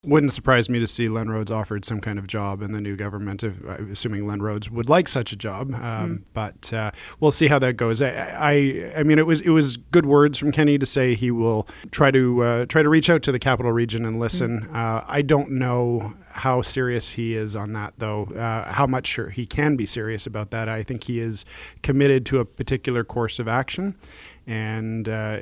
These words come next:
Speaker 1: if, uh, Edmonton wants to come along for the ride, great. If they don't, <laughs> I'm not sure that that's gonna change anything.
Speaker 2: One of the things I'll be interested to know is whether, uh, I, I don't know if you, we can ask him today,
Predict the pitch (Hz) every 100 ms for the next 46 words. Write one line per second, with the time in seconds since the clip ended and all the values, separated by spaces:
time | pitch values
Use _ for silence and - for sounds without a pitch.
0 | - 123 113 - 110 107 110 117 117 127
1 | 127 131 - - 139 135 139 139 - 139
2 | 131 135 151 135 139 147 202 123 110 -
3 | 120 131 156 202 - - - - 285 -
4 | 151 120 120 127 131 - 135 123 127 120
5 | 127 - 117 120 113 104 98 101 95 101
6 | - _ - 240 240 247 247 220 190 180
7 | 180 180 170 - 180 - 175 160 156 160
8 | 180 170 165 156 - _ - 196 202 190
9 | 185 170 156 151 139 - - - 170 175
10 | 156 170 180 196 214 349 - 220 185 165
11 | 175